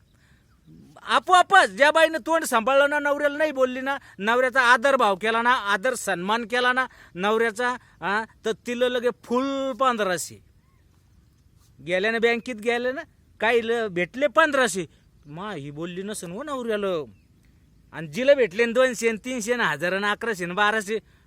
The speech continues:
ही जरा माय तोंडाळच दिसती व. असं बायाला ओळखू आलं पाहिजे पा.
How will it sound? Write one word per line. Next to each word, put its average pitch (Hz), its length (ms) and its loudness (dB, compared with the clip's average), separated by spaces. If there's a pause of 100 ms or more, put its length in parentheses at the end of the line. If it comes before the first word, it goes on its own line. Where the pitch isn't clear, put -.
(220)
ही 123 200 -14
जरा 175 240 -4
माय 190 240 -2
तोंडाळच 202 440 -2
दिसती 226 360 -8
व. 233 120 4 (680)
असं 320 240 4
बायाला 339 280 6
ओळखू 339 260 4
आलं 226 160 4
पाहिजे 202 240 0
पा. 147 160 -8